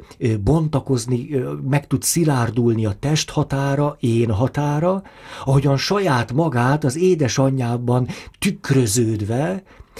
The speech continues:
mint egy külön lényt kezdheti,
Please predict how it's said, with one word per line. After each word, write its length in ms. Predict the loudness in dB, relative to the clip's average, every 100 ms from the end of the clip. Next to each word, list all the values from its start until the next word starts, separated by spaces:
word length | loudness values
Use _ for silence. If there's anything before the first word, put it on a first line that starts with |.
| -4 0
mint 200 | 2 2
egy 140 | -2
külön 440 | -2 2 2 2
lényt 520 | 2 2 4 2 0 -4 -16 -2
kezdheti, 680 | 0 0 -2 -2 2 2